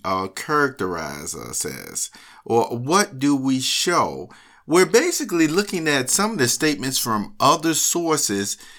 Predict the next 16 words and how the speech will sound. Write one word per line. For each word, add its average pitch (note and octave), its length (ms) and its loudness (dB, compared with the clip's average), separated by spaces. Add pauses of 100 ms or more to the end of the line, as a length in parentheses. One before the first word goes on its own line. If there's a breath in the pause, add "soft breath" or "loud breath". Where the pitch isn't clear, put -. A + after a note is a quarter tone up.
(160 loud breath)
They F#3+ 220 6
talked A3 480 -2
about G#2+ 560 2
how, A2+ 720 2 (720 loud breath)
uh, A2+ 300 4 (380)
the C3 200 2
human G3+ 420 0
race C#3 720 -2 (600)
does C3+ 560 4
have A2+ 360 0
the A#2 100 0
ability G2+ 1040 -2 (760)
to G#2+ 720 2 (180)
show G2 440 2
kindness, B2 720 0
mercy, G2 720 -2